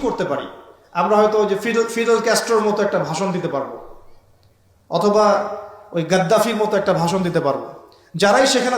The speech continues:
দাঁড়িয়ে লম্বা লম্বা লেকচার দিয়েছে, গরম গরম বক্তব্য দিয়েছে, ওদের সবাইকে হয় মেরে দেওয়া হয়েছে, না হলে ক্ষমতাচ্যুত করা হয়েছে। আমাদের চোখ কবে খুলবে? এটা একটা কুফরি শক্তি। এ-, এ-, এটা এই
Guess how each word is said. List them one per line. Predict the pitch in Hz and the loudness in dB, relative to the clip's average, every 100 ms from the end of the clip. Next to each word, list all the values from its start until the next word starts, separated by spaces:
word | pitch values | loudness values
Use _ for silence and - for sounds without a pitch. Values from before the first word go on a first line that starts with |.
| 208 | 2
দাঁড়িয়ে | 233 233 233 214 - - - - - | 2 4 2 0 -6 -16 -20 -18 -2
লম্বা | 180 208 247 247 | 2 4 6 6
লম্বা | 247 240 226 | 4 4 2
লেকচার | 220 233 196 | 2 2 4
দিয়েছে, | 208 - 147 - - - - 127 175 | 4 4 0 -4 -12 -18 -20 -2 2
গরম | 233 262 240 | 4 6 6
গরম | 240 233 202 | 4 4 2
বক্তব্য | 202 214 196 190 | 2 2 4 4
দিয়েছে, | 170 139 - - 185 | 4 0 -6 -8 -2
ওদের | 196 - | -2 0
সবাইকে | 208 214 208 | 2 2 2
হয় | 190 165 | 2 2
মেরে | 170 220 240 | 2 2 4
দেওয়া | 254 247 | 4 4
হয়েছে, | 247 262 - - - | 4 2 -4 -10 -6
না | 180 | 0
হলে | 185 196 | 2 2
ক্ষমতাচ্যুত | 208 214 214 190 160 135 | 2 2 0 -2 -4 -6
করা | 117 | -6
হয়েছে। | 104 - - - _ _ _ _ _ _ _ _ _ _ _ _ _ _ _ _ _ _ _ _ _ - | -8 -12 -16 -20 _ _ _ _ _ _ _ _ _ _ _ _ _ _ _ _ _ _ _ _ _ -6
আমাদের | 175 202 | -2 -2
চোখ | 208 226 214 | -2 -2 2
কবে | 226 240 | 2 2
খুলবে? | 196 151 - - - - - _ _ - | 0 -4 -8 -14 -20 -20 -20 _ _ -8
এটা | 202 220 | -4 -4
একটা | 349 - | -8 -4
কুফরি | 311 311 302 - | -2 0 0 0
শক্তি। | 185 - 123 - - - _ _ _ _ - | -2 -6 -10 -14 -20 -20 _ _ _ _ -14
এ-, | - - 214 | -12 -8 -8
এ-, | - | 0
এটা | 254 285 - | 2 2 2
এই | 262 | 2